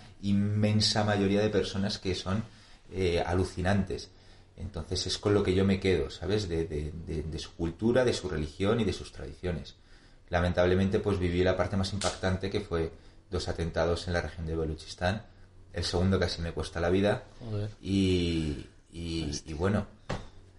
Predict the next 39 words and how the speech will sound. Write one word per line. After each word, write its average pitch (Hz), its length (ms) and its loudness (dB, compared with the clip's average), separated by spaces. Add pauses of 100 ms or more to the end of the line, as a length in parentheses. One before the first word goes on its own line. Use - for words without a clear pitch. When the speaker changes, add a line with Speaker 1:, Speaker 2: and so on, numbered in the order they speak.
(200)
Speaker 1:
eh, 80 400 -2
conocí 107 680 2 (200)
una 104 200 2
serie 104 220 4
de 98 60 4
realidades 98 420 4
en 92 80 -2
Pakistán 98 600 -2
que 90 480 2 (320)
no 101 160 4
me 104 100 4
arrepiento 101 380 2
de 95 60 6
haberlas 92 220 0
conocido 101 380 0
Speaker 2:
Mm. - 20 4
Speaker 1:
porque 101 200 0
a 85 40 0
mí 87 100 0
me 78 100 -2
ha - 20 -2
cambiado. 64 360 -6
Speaker 2:
Sí. - 280 -12 (400)
Cuan-, 107 460 2
¿en 110 140 2
qué 123 120 4
te 139 80 4
ha 131 60 2
cambiado? 104 420 6
Te 113 80 2
iba 110 80 6
a 107 80 6
decir, 104 200 0
¿no 107 180 4
te 123 80 6
dan 117 260 6
ganas 110 340 4
de 104 120 6
decir, 101 500 2